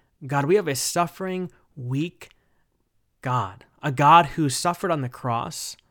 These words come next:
and was crucified, was dead, and was thrown into a stone tomb.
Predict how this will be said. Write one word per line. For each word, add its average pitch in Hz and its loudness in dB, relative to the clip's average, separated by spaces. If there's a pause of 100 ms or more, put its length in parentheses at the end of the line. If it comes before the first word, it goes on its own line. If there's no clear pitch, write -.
(480)
and 147 0
was 127 -2
crucified, 127 -8 (140)
was 123 -8
dead, 123 2 (560)
and 135 -4
was 131 -2
thrown 151 -2
into 139 -4
a 120 -4
stone 131 -2 (600)
tomb. 101 -10